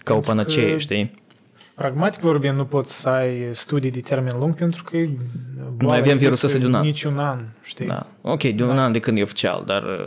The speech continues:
Speaker 2: Da,
Speaker 1: de
Speaker 2: dar
Speaker 1: când a apărut în China.
Speaker 2: studiile mai serioase au început, cred că, în vreo jumătate de an, așa aș spune.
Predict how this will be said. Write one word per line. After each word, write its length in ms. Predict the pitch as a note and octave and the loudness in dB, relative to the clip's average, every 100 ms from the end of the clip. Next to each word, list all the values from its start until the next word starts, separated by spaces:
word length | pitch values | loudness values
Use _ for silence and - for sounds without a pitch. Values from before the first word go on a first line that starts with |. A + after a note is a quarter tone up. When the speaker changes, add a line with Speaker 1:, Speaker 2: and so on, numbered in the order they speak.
| D3+ C3+ | -6 -2
Speaker 2:
Da, 240 | C3+ A#2+ A#2+ | -2 -2 -4
Speaker 1:
de 60 | |
Speaker 2:
dar 80 | B2+ | -2
Speaker 1:
când 80 | - | 0
a 40 | |
apărut 240 | A2 C#3+ D#3 | -2 2 2
în 40 | D3+ | 2
China. 180 | D3 C#3 | 2 2
Speaker 2:
studiile 400 | C3+ C3 B2+ C3 B2+ | 2 2 0 -4 -6
mai 120 | B2+ | -6
serioase 460 | - C3+ D3 E3+ - | -4 0 0 0 -2
au 60 | D3+ | -4
început, 380 | C#3 C#3 D3+ | -4 -4 -6
cred 200 | D3 C#3+ | -4 -6
că, 100 | C3+ C3+ C3 | -6 -8 -6
în 340 | C3 - C3+ | -8 -8 -8
vreo 160 | B2+ B2+ | -4 -4
jumătate 480 | B2+ B2+ B2 A#2+ B2+ | -4 -6 -6 -8 -8
de 100 | A#2+ | -8
an, 80 | A#2 | -8
așa 180 | A#2 B2+ | -12 -14
aș 180 | A#2+ | -12
spune. 340 | - - B2+ | -14 -12 -12